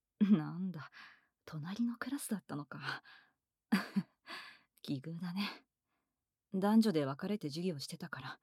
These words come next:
気づかなかったよ。あ、あ、ちょうどいい。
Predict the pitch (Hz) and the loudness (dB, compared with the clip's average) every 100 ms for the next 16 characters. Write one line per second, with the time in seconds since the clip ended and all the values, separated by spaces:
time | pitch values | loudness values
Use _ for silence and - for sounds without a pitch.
0 | _ _ _ - 160 190 240 262 226 - | _ _ _ -4 -2 -2 -2 -2 -2 -6
1 | 143 - _ _ _ _ _ _ _ _ | -8 -8 _ _ _ _ _ _ _ _
2 | _ _ _ _ _ 185 139 _ _ _ | _ _ _ _ _ -8 -8 _ _ _
3 | _ _ - 202 - 208 208 208 190 | _ _ -2 -2 -2 -2 0 0 0